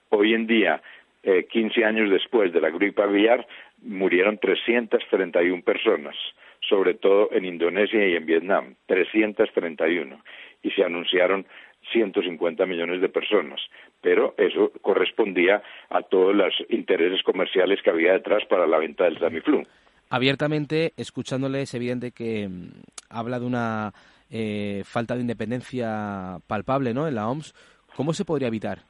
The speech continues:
Speaker 2: esa situación?
Speaker 1: Bueno,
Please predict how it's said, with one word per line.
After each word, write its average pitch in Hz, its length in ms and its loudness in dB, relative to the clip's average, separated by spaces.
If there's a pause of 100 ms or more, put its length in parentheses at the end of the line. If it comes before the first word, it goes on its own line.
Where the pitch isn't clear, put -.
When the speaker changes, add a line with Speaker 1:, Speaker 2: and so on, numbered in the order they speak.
Speaker 2:
esa 120 200 -10
situación? 98 480 -12 (1300)
Speaker 1:
Bueno, 98 440 2